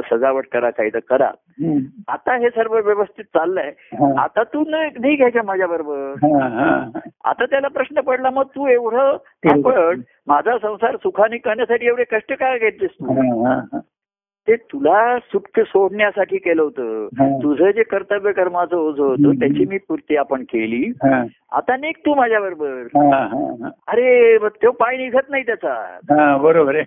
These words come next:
Speaker 1: पहिल्यांदा दुःखात होता तेव्हा तो रो-, रोज तक्रार. आता सुखाचा संसार चालल्यावरती
Speaker 2: हा.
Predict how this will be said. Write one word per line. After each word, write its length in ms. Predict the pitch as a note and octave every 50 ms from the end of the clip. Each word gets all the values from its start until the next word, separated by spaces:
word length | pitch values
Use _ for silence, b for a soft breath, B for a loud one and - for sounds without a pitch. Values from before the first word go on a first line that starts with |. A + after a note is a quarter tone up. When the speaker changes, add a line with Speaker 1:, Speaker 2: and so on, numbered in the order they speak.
| -
Speaker 1:
पहिल्यांदा 380 | C#3+ C#3 D#3 F3 F#3+ G#3+ B3 B3+
दुःखात 440 | - F4+ D#4 - - G3+ G#3+ A3 A3+
होता 180 | A3+ A#3 A#3+
तेव्हा 280 | A#3+ A#3 A#3 A#3 B3 B3
तो 240 | - C4 C4 C4 B3+
रो-, 220 | C4 - A#3 A#3
रोज 160 | C4 C#4 - - -
तक्रार. 340 | B3+ A#3+ A#3+ A3 - - - -
आता 220 | - D#3+ - A#3+ A3
सुखाचा 560 | - - - - - G3 A#3 - E4 D4+ C#4
संसार 400 | C4 C4 C4 B3 A#3+ B3+ B3+ A#3+
चालल्यावरती 800 | A3+ A#3 A3 G#3 G#3 G3 F#3+ F3 F3 E3 D3 - - - - - D3
Speaker 2:
हा. 240 | D3+ D3 C3 C3+